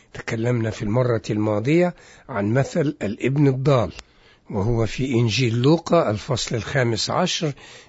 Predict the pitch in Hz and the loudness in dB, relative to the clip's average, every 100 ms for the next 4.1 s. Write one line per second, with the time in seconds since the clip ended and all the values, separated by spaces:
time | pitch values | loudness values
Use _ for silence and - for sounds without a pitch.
0 | - - 120 101 135 127 127 120 113 110 | -20 -12 -6 0 0 2 2 2 0 0
1 | 120 117 110 110 - - - _ - - | 0 0 0 -2 -4 -8 -12 _ -20 -20
2 | - 160 139 127 170 151 135 165 190 185 | -6 0 2 2 4 4 4 4 4 2
3 | - 131 113 - 117 - 160 180 180 110 | 2 0 0 -2 -4 0 4 6 4 2
4 | 104 | -2